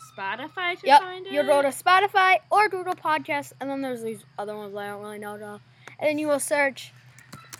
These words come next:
Speaker 2: the
Speaker 1: Who's laughing? Can you hear that? La-, oh, those kids over there.
Speaker 2: The S-,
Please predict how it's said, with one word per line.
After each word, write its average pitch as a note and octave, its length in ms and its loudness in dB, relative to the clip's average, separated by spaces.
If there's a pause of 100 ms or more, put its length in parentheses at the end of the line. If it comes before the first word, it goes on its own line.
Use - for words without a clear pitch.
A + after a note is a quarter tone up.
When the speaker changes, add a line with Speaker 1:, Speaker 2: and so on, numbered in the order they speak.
(280)
Speaker 2:
the D4+ 400 2 (4000)
Speaker 1:
Who's A4+ 300 -12
laughing? G#3+ 540 -10
Can B3 80 -16
you C4 60 -18
hear D#4 120 -16
that? F4+ 260 -16 (160)
La-, G3+ 140 -16
oh, F#3+ 420 -10
those F#3+ 140 -14 (140)
kids - 180 -20
over - 160 -20 (140)
there. - 160 -20 (160)
Speaker 2:
The D#4+ 220 8
S-, - 240 -4